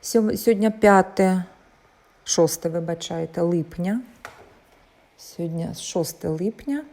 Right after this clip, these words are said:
Так, але у нас є, е, проект. Також тут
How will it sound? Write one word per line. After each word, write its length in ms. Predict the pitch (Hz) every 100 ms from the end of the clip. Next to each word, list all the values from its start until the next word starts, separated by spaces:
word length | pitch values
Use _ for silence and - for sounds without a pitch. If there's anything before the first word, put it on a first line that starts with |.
| _ _ _ _ - - - - -
Так, 240 | 240 233 -
але 220 | 320 440
у 100 | 330
нас 300 | 226 - -
є, 340 | 180 226 254 - -
е, 340 | 185 180 - -
проект. 540 | - 254 131 127 - - - _ _ - - - - - 226 - - - - 330 - _ _ _ _ _ - - - -
Також 400 | 233 - 196 -
тут 360 | 214 196 -